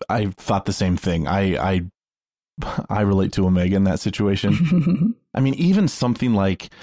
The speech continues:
Speaker 1: uh, <laughs> the hour leading up to the podcast, like, <laughs>
Speaker 2: Oh,
Speaker 1: my
Speaker 2: yeah.
Speaker 1: brain is working and, like, I can't, I can't really sit still. And, like, I can't, there's no way that I could be like Wrecker and just be like, <laughs>
Speaker 2: <laughs>
Speaker 1: just chill.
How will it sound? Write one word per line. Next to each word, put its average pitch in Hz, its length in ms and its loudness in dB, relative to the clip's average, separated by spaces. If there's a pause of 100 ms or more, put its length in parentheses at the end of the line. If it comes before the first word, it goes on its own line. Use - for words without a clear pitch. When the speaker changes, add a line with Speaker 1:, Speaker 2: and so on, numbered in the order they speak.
(440)
Speaker 1:
uh, 101 720 0
<laughs> - 60 -10
the 117 320 0
hour 117 280 0
leading 117 320 2
up 104 140 -2
to 101 80 -2
the 90 100 -4
podcast, 95 720 -4 (320)
like, 104 220 0
<laughs> - 160 -4
Speaker 2:
Oh, - 40 -2 (200)
Speaker 1:
my - 120 6
Speaker 2:
yeah. 180 120 6
Speaker 1:
brain 123 360 2
is 123 140 0
working 117 520 0
and, 98 220 0
like, 92 200 0
I 92 80 -2
can't, 110 380 -2 (440)
I 98 60 -4
can't 113 220 -2
really 98 160 2
sit 92 240 -2
still. 120 540 2
And, 98 140 2
like, 90 280 0
I 90 80 -2
can't, 101 380 -2 (720)
there's 117 220 0
no 110 340 4
way 92 240 2
that 82 120 -2
I 78 80 0
could 87 160 -4
be 82 120 0
like 76 220 -2
Wrecker 76 360 -2
and 80 180 0
just 82 240 -4
be 82 120 0
like, 165 260 2 (680)
<laughs> - 20 -
Speaker 2:
<laughs> 127 60 2
Speaker 1:
just - 400 -4 (140)
chill. 98 420 -2